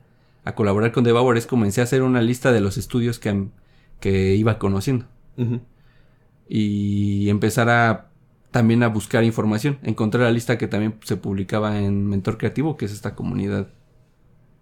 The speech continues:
Speaker 1: que ahorita ya se, ya cambió, ¿cómo se llama?
Speaker 2: Creo que es Cara Oculta ahora.
Speaker 1: No, es Mentor Creativo, es ahora, no me acuerdo cómo se llama la, el nuevo, pero en
Speaker 2: Sí.
Speaker 1: entonces era Mentor Creativo.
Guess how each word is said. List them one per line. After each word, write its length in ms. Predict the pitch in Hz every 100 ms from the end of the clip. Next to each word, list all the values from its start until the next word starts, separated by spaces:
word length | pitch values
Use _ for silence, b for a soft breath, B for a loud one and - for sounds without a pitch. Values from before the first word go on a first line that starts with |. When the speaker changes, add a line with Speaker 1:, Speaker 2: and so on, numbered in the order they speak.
| _ -
Speaker 1:
que 80 |
ahorita 200 | 107 113
ya 100 | 117
se, 200 | 107 - -
ya 160 | 98 95
cambió, 300 | 98 101 95
¿cómo 160 | 104
se 120 | 98 107
llama? 260 | 165 320 - -
Speaker 2:
Creo 180 | 110 -
que 80 | 120
es 80 |
Cara 160 | - 120
Oculta 440 | 98 98 101 101 - -
ahora. 240 | - - -
Speaker 1:
No, 300 | 120 110 - _ _ _
es 220 | 117 110
Mentor 260 | 120 104 123
Creativo, 420 | 123 117 127 120
es 280 | 120 - -
ahora, 720 | 107 107 110 107 107 104 101 - _ b b b b _
no 100 | 113
me 80 | 110
acuerdo 260 | - 107 95
cómo 160 | 107
se 140 | 98 104
llama 220 | 107 98
la, 240 | 92 92 - -
el 120 | 104
nuevo, 240 | 107 139 147
pero 140 | 95
en 80 | 98
Speaker 2:
Sí. 100 | 110
Speaker 1:
entonces 240 | 104 117
era 120 | 120
Mentor 320 | 110 95 113 110
Creativo. 440 | 117 143 147